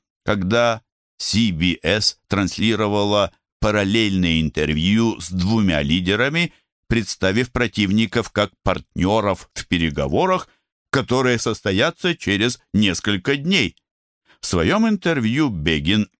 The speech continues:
использовал слова, которые стали лозунгом: «Нет войне и нет кровопролитию». Два главных героя в этом спектакле осознавали эффект его символизма,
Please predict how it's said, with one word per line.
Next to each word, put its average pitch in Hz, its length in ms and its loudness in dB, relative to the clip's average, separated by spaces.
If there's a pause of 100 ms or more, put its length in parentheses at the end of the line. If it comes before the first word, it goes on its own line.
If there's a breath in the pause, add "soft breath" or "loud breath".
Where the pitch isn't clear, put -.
(320)
использовал 131 640 0
слова, 104 340 0
которые 107 560 -2
стали 92 340 -2
лозунгом: 76 800 0 (480)
«Нет 90 460 0
войне 80 540 0 (460)
и 92 120 2
нет 95 280 2
кровопролитию». 87 1120 -2 (800)
Два 90 300 0
главных 139 600 0
героя 123 760 -2
в 95 60 -4
этом 101 280 -2
спектакле 82 760 -2 (560)
осознавали 90 920 0
эффект - 600 -6
его 85 300 0
символизма, 78 920 -2